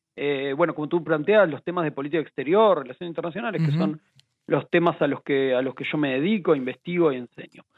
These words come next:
Speaker 2: Las relaciones
Speaker 1: Eh,
Speaker 2: con
Speaker 1: so-,
Speaker 2: Estados Unidos parecen
Speaker 1: sí.
Speaker 2: ser las más fuertes, ¿no? Como
Speaker 1: Sí.
Speaker 2: si fueran inamovibles. ¿Es tan así la cosa o hay cambios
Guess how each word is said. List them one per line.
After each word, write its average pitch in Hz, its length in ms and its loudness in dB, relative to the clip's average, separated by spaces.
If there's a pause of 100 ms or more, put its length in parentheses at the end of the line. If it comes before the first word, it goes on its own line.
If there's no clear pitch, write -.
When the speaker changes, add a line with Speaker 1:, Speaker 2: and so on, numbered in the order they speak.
(160)
Speaker 2:
Las 160 160 2
relaciones 170 400 6
Speaker 1:
Eh, - 20 2
Speaker 2:
con 190 120 6
Speaker 1:
so-, - 20 6
Speaker 2:
Estados 202 280 6
Unidos 247 200 4
parecen 170 320 4
Speaker 1:
sí. - 80 0
Speaker 2:
ser 180 140 4
las 156 160 2
más 170 180 2
fuertes, 151 960 2
¿no? 175 240 2
Como 147 240 0
Speaker 1:
Sí. - 60 -2
Speaker 2:
si 147 60 -2
fueran 175 280 2
inamovibles. 135 840 0
¿Es 160 120 -4
tan 143 200 -2
así 196 240 -2
la 233 140 2
cosa 247 340 0
o 160 140 4
hay 151 100 2
cambios 156 720 0